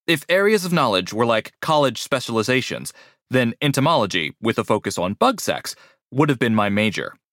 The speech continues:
with a minor in timepieces. Horologics. Antiques, for the most part. Anything older than about three decades. Imagine seeing a watch and having your head suddenly flooded with facts about said watch,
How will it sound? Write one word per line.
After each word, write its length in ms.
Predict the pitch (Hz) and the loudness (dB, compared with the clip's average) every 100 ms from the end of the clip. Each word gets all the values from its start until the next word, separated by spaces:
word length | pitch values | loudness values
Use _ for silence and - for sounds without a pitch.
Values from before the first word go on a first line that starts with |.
| _ | _
with 140 | 131 131 | 0 2
a 60 | |
minor 520 | 127 165 214 92 73 - - | 2 2 2 0 -2 -6 -2
in 180 | 127 | 0
timepieces. 920 | 117 - 147 139 113 80 - 53 - - _ _ _ _ _ _ _ _ _ _ _ | 0 0 0 0 -2 -6 -6 -8 -12 -16 _ _ _ _ _ _ _ _ _ _ _
Horologics. 800 | - 139 131 131 131 - - - _ _ _ _ _ _ _ _ _ _ _ - | -2 2 2 2 0 -4 -6 -10 _ _ _ _ _ _ _ _ _ _ _ -2
Antiques, 640 | 151 143 156 104 - - - _ | 0 2 0 -2 -6 -14 -16 _
for 120 | 117 | -4
the 60 | 101 | 0
most 240 | 101 92 | -2 -2
part. 260 | - 71 - _ _ _ _ _ - | -4 -6 -8 _ _ _ _ _ -2
Anything 400 | 151 147 143 131 | 2 2 2 2
older 320 | 131 123 117 | 2 2 2
than 100 | 110 | 2
about 260 | 110 110 - | 2 0 -2
three 220 | 120 113 | -2 0
decades. 640 | 107 98 73 52 - - _ _ _ _ _ _ - | 0 -2 -6 -8 -10 -14 _ _ _ _ _ _ -2
Imagine 480 | 143 190 196 202 190 | 0 0 2 0 0
seeing 360 | - 156 139 | 0 2 4
a 60 | 123 | 2
watch 400 | 101 73 - - - - _ | 2 0 -4 -12 -16 -20 _
and 120 | 123 | -4
having 280 | 127 131 135 | 0 2 2
your 120 | 147 | 2
head 380 | 165 202 85 - | 2 0 -2 -6
suddenly 360 | - 120 123 123 | -2 0 0 -2
flooded 440 | - 214 143 87 | 0 0 2 0
with 180 | 95 113 | -4 -2
facts 460 | - 233 117 - | 0 0 -2 -8
about 320 | - 98 101 - | -4 -2 -2 -2
said 200 | 85 80 | -8 -8
watch, 360 | 69 50 - | -10 -10 -12